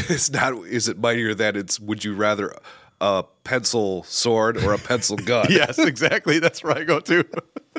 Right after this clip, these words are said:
Speaker 1: But because there is that, the adage, the metaphor, the power behind that.
Speaker 2: Yeah.
Speaker 1: I, I agree with you. And also, there's just something, there's so, something so tangible about a sword
Speaker 2: Yep.
Speaker 1: and having to be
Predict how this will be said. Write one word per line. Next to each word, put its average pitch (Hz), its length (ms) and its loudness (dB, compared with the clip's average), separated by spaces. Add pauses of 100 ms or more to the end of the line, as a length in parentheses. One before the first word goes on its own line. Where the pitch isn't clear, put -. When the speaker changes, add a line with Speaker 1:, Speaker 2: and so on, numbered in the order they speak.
(600)
Speaker 1:
But 190 240 0
because 180 380 0
there 147 140 4
is 135 320 2
that, 113 420 0
the 110 120 -6
adage, 101 400 0
the 95 100 -10
metaphor, 98 580 0
the 90 100 -6
power 117 300 2
behind 95 480 -2
that. 95 420 0
Speaker 2:
Yeah. 92 300 0 (380)
Speaker 1:
I, 101 160 0
I 80 140 -2
agree 135 340 4
with 135 180 2
you. 95 320 -4 (240)
And 143 120 0
also, 170 380 2
there's 139 240 0
just 139 180 2
something, 131 440 -2
there's 113 160 0
so, 135 160 2
something 120 440 -2
so 104 240 -2 (120)
tangible 113 640 0
about 92 220 0
a 82 60 -4
sword 107 800 0
Speaker 2:
Yep. 92 220 -2 (280)
Speaker 1:
and 107 120 -2
having 107 280 0
to 98 60 -4
be 98 420 -6